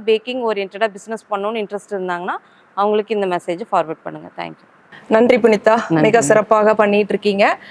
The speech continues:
Speaker 2: இப்ப புனிதா சொன்ன விஷயத்துல இருந்து, அஹ், புனிதா வந்து கேக் பண்றேன்னு சொன்னாங்க. அதுல இருந்து நம்ம தெரிஞ்சுக்கிட்ட ஒரு விஷயம் என்னன்னா, ம், நாங்கெல்லாம் சின்ன பசங்களா இருக்கும்போது கேக் வந்து ரொம்ப ஆசைப்படுவோம். அஹ், அதாவது ஒரு பத்து, பன்னெண்டு வயசெல்லாம் இருக்கும்போது கேக் ரொம்ப ஆசைப்படுவோம்.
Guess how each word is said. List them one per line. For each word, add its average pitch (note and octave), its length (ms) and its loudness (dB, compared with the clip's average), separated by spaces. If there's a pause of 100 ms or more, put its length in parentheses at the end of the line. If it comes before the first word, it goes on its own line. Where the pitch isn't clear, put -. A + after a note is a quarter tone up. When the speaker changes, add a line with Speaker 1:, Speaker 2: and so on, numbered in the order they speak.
(280)
Speaker 2:
இப்ப A#3+ 280 0
புனிதா D#4 280 4
சொன்ன C4+ 300 4
விஷயத்துல B3+ 380 2
இருந்து, A#3 300 4 (560)
அஹ், G3 240 0 (100)
புனிதா B3 260 0
வந்து A3+ 200 -2
கேக் A3 300 0
பண்றேன்னு G#3 400 0
சொன்னாங்க. F3+ 420 -4
அதுல A#3 300 0
இருந்து A#3+ 360 0
நம்ம G#3 260 -4
தெரிஞ்சுக்கிட்ட G#3+ 400 -2
ஒரு G3+ 160 -2
விஷயம் F#3+ 360 -4
என்னன்னா, G3 420 -2 (720)
ம், A3 300 -6 (120)
நாங்கெல்லாம் C#4+ 380 2
சின்ன C4+ 280 0
பசங்களா A#3+ 320 2
இருக்கும்போது A3 640 0
கேக் B3+ 320 2
வந்து A3 520 2
ரொம்ப G#3 380 2
ஆசைப்படுவோம். F#3 480 -6 (760)
அஹ், G3+ 420 -2
அதாவது G#3 340 2
ஒரு G3+ 140 0
பத்து, G#3 320 -4
பன்னெண்டு G3 320 -6
வயசெல்லாம் G#3 300 -4
இருக்கும்போது G#3 580 -4
கேக் A3 260 -2
ரொம்ப G#3 240 0
ஆசைப்படுவோம். F#3 560 -6